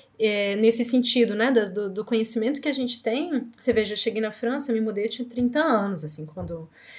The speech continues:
e a gente é visto, muitas vezes, é, infantilizado, porque todas as nossas referências, tudo que a gente leu, tudo que a gente aprendeu é tão diferente, mas é tão diferente, que, sabe,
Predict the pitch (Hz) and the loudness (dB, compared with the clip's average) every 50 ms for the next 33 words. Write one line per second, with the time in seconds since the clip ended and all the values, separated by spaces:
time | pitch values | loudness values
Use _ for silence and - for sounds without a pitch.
0 | - - - - 226 233 220 226 240 233 233 240 226 - - _ _ _ _ _ | -20 -20 -12 -2 0 0 2 2 2 0 0 -2 -2 -8 -12 _ _ _ _ _
1 | _ _ 233 226 220 220 202 185 190 226 254 294 285 - - - 240 220 214 226 | _ _ 2 2 2 2 -2 -2 -2 -2 -2 -2 -2 -6 -4 -4 -2 -2 -2 -2
2 | 226 254 220 196 196 208 220 220 226 220 - - - _ _ - - - - - | -2 -2 -4 -2 -2 -4 -4 -4 -4 -6 -6 -8 -10 _ _ -20 -20 -20 -18 -10
3 | - 208 208 208 214 - 240 226 233 - 226 247 247 247 277 277 277 262 226 185 | -8 -6 -6 -6 -4 -2 -2 -2 0 0 0 0 0 0 0 0 2 0 0 0
4 | 185 175 - - - 202 - - - 254 233 226 226 226 233 233 - 269 302 277 | -4 -8 -10 -10 -10 -10 -10 -4 2 6 8 8 8 8 6 4 2 0 2 2
5 | 339 311 294 277 254 262 240 240 240 240 202 208 214 - - 220 190 185 202 226 | 0 0 0 0 0 0 0 0 -2 -4 -6 -6 -6 -6 -4 -6 -4 -4 -4 -4
6 | 240 - - 170 - - - 240 262 311 320 294 294 247 233 233 226 233 - 233 | -4 -4 -4 -4 -6 -2 0 2 2 4 4 2 2 0 0 0 0 -2 -2 -4
7 | 214 196 196 196 196 - 269 302 294 294 311 247 247 240 240 233 240 226 214 220 | -4 -4 -4 -6 -6 -4 -2 -2 -2 -2 -2 -2 -2 -2 -4 -6 -8 -6 -6 -6
8 | - 208 - - _ _ - 269 285 - 339 269 - - 220 214 214 208 196 196 | -6 -6 -10 -12 _ _ 2 2 2 2 -2 -4 -6 -6 -6 -6 -8 -10 -12 -14
9 | - - 202 196 220 - _ _ 320 302 302 262 - - 220 220 214 226 - - | -12 -10 -10 -10 -10 -14 _ _ 0 0 0 0 -2 -4 -6 -6 -6 -8 -12 -16
10 | - - - - - - - - _ _ - - 254 240 240 247 247 240 240 - | -20 -20 -20 -20 -20 -20 -20 -20 _ _ -4 2 2 4 6 6 4 4 2 2
11 | 294 262 233 214 202 185 208 208 202 | 4 4 4 4 4 2 -2 -2 -4